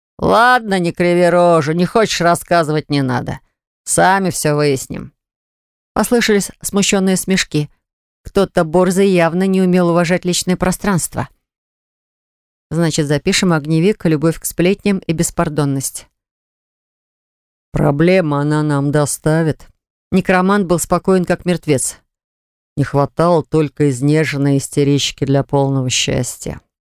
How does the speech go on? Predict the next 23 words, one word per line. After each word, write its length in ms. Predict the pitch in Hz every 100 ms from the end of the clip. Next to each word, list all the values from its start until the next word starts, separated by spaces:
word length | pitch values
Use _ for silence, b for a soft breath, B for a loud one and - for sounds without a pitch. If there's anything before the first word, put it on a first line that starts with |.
| _ _ _ _ _ _ _ _
Она 180 | 143 151
не 120 | 147
истеричка. 600 | 143 - 143 127 - 123 -
По 100 | -
крайней 420 | 135 151 156 151 147
мере, 240 | 156 151
раньше 340 | 151 151 -
точно 280 | - 147 -
не 120 | 143
была. 320 | 139 143 135 123 _ _
Уверен, 360 | 151 165 190 156
что 260 | - -
с 100 | 143
этим 260 | 160 - 143
проблем 360 | - 143 147 143
не 100 | 143
будет. 360 | 139 - - _ _ _ _ _ _ -
Сама 320 | 160 160 160
нарываться 420 | 156 147 156 -
на 100 | 147
конфликты 480 | 151 143 147 - 143
не 100 | 143
станет, 480 | - 160 160 -